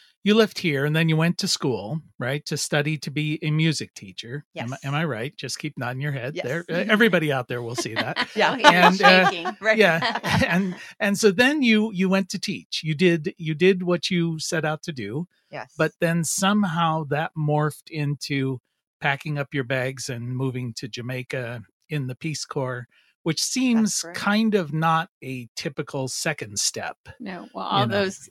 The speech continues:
Speaker 3: all those urban support systems that
Speaker 1: Ye-
Speaker 3: you went through, I'm saying tongue in
Speaker 1: Right.
Speaker 3: cheek,
Speaker 1: So was it,
Speaker 3: sarcasm.
Speaker 1: was it a matter of you got in there and it wasn't what you thought it was gonna be and you wanted something drastically different? Or was this just simply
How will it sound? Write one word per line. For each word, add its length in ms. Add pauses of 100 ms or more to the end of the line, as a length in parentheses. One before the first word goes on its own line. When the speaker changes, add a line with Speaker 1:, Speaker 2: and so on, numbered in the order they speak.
(100)
Speaker 3:
all 180
those 380
urban 560
support 640
systems 880 (140)
that 140
Speaker 1:
Ye- 60
Speaker 3:
you 200
went 340
through, 460
I'm 180 (180)
saying 380
tongue 280
in 180
Speaker 1:
Right. 220
Speaker 3:
cheek, 100
Speaker 1:
So 200
was 220
it, 120
Speaker 3:
sarcasm. 60
Speaker 1:
was 200
it 120
a 40
matter 440
of 120
you 120
got 280
in 200
there 200
and 80
it 140
wasn't 460
what 260
you 80
thought 240
it 80
was 140
gonna 220
be 300
and 160
you 80
wanted 300
something 480
drastically 760
different? 380 (380)
Or 280
was 360
this 360
just 440
simply 580